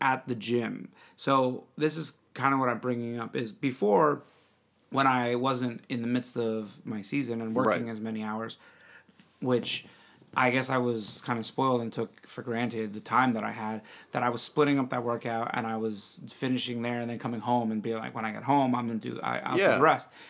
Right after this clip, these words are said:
Speaker 1: And I was able to do that. And now I've tried to do that, and then the rest does not happen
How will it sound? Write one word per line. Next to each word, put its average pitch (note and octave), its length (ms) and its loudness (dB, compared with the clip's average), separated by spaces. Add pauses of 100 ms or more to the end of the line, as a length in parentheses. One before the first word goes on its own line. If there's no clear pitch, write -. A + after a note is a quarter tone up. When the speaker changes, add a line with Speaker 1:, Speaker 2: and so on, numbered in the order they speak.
Speaker 1:
And C#3+ 120 2
I C#3 60 2
was E3+ 240 6
able F#3+ 260 4
to A#2+ 60 -4
do A#2+ 140 -2
that. A2 240 -6 (300)
And C3+ 120 4
now D#3+ 320 10
I've D3 240 2
tried D#3 320 6
to C3 80 0
do D#3+ 220 4
that, B2+ 480 2
and B2 180 2
then A#2+ 140 0
the A#2+ 80 -2
rest A#2+ 260 -2
does A2+ 160 -2
not A2+ 180 -2
happen G#2+ 440 -8